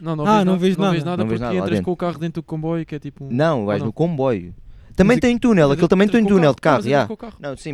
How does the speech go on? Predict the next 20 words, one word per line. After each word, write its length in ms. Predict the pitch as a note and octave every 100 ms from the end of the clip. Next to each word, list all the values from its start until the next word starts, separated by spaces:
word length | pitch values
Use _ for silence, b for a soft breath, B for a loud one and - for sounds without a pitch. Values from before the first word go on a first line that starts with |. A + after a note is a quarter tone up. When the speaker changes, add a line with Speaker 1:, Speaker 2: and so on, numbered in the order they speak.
| B2+
Speaker 3:
eu, 160 | D3
eu 60 | D3+
andei 120 | D#3+
fiz, 220 | D#3+ D3+ -
eu 80 | D3
fiz 140 | D3
de 40 |
comboio, 340 | - B2+ A2+ F2+
já, 80 | F2
fiz 80 | F#3
Speaker 2:
Mas 160 | G#3
é 40 | A3+
Speaker 3:
de 40 |
comboio. 240 | A3 A#3 G#3+
Speaker 2:
túnel, 160 | F3+
é, 160 | F#3 F3+
tipo, 220 | - -
não 80 | D3+ D#3
há 20 |
muito, 320 | D#3+ D#3 -